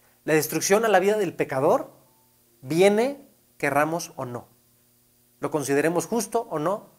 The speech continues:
esto va a acabar en juicio. Dios no se va a quedar de brazos cruzados. La única diferencia para librar este juicio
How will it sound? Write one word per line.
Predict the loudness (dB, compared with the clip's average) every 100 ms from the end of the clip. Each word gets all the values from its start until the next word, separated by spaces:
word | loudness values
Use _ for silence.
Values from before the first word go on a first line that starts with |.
| _ _ _ _ _
esto | -8 0 4
va | 4
a |
acabar | 4 2 0
en | -2
juicio. | -2 -2 -2 -6 -16 _ _ _ _
Dios | -2 0 2
no | 2 2 -2
se | -4
va | -2
a |
quedar | 0 0 0
de |
brazos | -4 -8 -12
cruzados. | -14 -10 -10 -10 -20 _ _ _ _ _ _ _ _ _ _ _ _ _ _ _ _
La | 0
única | 0 0 -2
diferencia | -4 -2 0 0 0 -4 -8 -10 _ _ _ _ _ 0
para | 2 2
librar | 2 6 6
este | 4 0
juicio | -4 -4 -6 -8